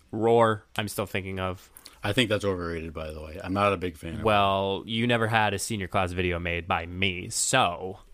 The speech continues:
Speaker 2: That's a fact.
Speaker 1: still a fantastic song to choose for senior video. Um, if,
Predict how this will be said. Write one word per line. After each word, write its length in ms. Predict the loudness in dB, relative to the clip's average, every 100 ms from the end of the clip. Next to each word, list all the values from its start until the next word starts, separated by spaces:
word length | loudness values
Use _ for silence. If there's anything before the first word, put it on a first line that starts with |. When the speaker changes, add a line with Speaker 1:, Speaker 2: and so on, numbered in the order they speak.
| -16
Speaker 2:
That's 160 | -12 -8
a 20 |
fact. 240 | -6 -4
Speaker 1:
still 480 | -4 0 2 2 0
a 140 | -4
fantastic 880 | -4 -4 -2 -2 -2 -6 -12 -12 -20 -14
song 400 | -4 -2 0 -2
to 80 | -6
choose 280 | -4 -4 -4
for 140 | -6
senior 300 | -4 -4 -4
video. 360 | -6 -4 -6 -8 -14 -20 -10
Um, 380 | -4 -2 -2 -4
if, 240 | -6 -6